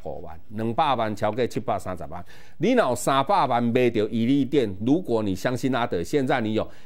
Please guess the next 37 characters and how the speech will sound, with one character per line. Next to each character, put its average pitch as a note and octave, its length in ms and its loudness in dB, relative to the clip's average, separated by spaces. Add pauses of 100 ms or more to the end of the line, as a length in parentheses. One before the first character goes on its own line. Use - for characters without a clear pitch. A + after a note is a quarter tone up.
(200)
一 G#3+ 160 2
千 E3 380 2
零 B2+ 200 2
九 G2+ 180 0
十 A2 140 -4
五 G#2 220 -2
万， C3 200 2 (140)
安 C#3+ 120 -2
尼 E3+ 80 2
比 A#2 220 -2
当 A#2+ 220 -2
冲 B2+ 200 -2
的 B2+ 120 0
好 C3 160 0
呀 G#2 200 0
歹？ G2+ 240 -2 (3500)
你 G#2+ 220 0
一 A#2 60 2
定 C#3 120 0
会 B2+ 120 4
说 A#2+ 240 -2 (580)
：“老 D2+ 100 -10
师 - 180 -2
啊， G#2+ 320 2 (640)
真 A#2+ 200 0
的 C3 80 4
假 A2+ 180 0
的？” F#2 440 2 (1000)
我 A#2 120 0
给 E3+ 180 4
你 F3 140 2
看 C3 200 0
一 A2 120 0
段 A2 180 2
V G#2 140 -2
C G#2+ 180 -4
R， D#2+ 260 -2